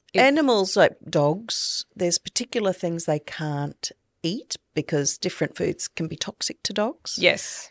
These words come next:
Speaker 2: I understand chocolate can be a troublesome, other elements, onion, things like that,
Speaker 1: Yeah,
Speaker 2: garlic, I don't
Speaker 1: grapes.
Speaker 2: suppose you would know grapes.
Speaker 1: Yeah.
Speaker 2: So how do you kind of come up with the recipes and understand, or how do you ratify, I guess, that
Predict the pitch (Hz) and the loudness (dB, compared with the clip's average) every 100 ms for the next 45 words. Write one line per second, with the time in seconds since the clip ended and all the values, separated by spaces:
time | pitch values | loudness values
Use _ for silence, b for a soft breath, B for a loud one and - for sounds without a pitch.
0 | - 160 160 - 165 156 - 226 - - | -2 0 0 0 0 -2 -2 -4 -4 -6
1 | - 226 226 226 220 _ _ _ - 240 | -6 -2 0 0 -2 _ _ _ -6 -4
2 | 226 - 226 220 220 - 175 180 180 B | -2 -2 -2 -4 -6 -4 2 2 2 B
3 | B B B B _ 180 180 180 185 - | B B B B _ 0 2 0 -4 -2
4 | - - - 143 156 170 170 185 - - | -4 -2 -2 -2 -2 -4 -6 -8 -12 -8
5 | 175 175 170 170 165 - - - 180 175 | -4 -4 -4 -2 -4 -4 -4 0 2 2
6 | 175 175 170 - - 170 170 170 175 170 | 4 4 4 0 -4 0 0 0 -4 -8
7 | - 170 196 175 175 - - - 185 180 | -8 -10 -8 -4 -4 -4 -6 -2 0 0
8 | 165 - - 226 208 294 302 269 - 254 | -2 0 0 2 0 2 2 0 -2 -2
9 | 220 214 - 196 165 190 190 185 180 175 | -2 -4 -2 0 0 -2 -2 4 6 8
10 | 170 190 - - 170 160 170 165 165 - | 8 6 6 2 0 0 0 0 2 0
11 | 175 156 156 185 190 185 180 B B - | 2 2 2 2 0 -2 -2 B B -6
12 | 143 135 160 220 - - - - - - | -2 0 0 -2 -2 0 0 -2 -2 -2
13 | - - - | 0 0 0